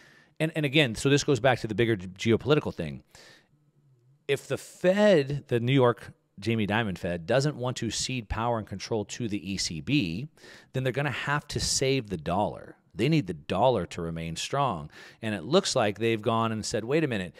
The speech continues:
these green policies, a hundred fifty trillion over the next thirty years, is gonna destroy the currency, destroy the dollar.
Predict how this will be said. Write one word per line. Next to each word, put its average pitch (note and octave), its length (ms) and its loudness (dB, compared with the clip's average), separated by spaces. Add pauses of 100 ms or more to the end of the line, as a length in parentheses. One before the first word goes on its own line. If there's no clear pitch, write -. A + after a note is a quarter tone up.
(220)
these D#3 320 0
green A#2+ 420 -4
policies, G#2+ 600 0 (320)
a - 60 -10
hundred C#3+ 340 0
fifty A2 240 -10
trillion B2 340 4
over A2+ 140 2
the G#2+ 40 4
next A2 180 2
thirty G2 180 0
years, B2 260 2
is A2+ 140 -4
gonna A#2 220 -2
destroy A2 960 2
the G2+ 140 -8
currency, C3+ 420 0
destroy F2+ 260 -2
the E2+ 80 -8
dollar. C3+ 240 2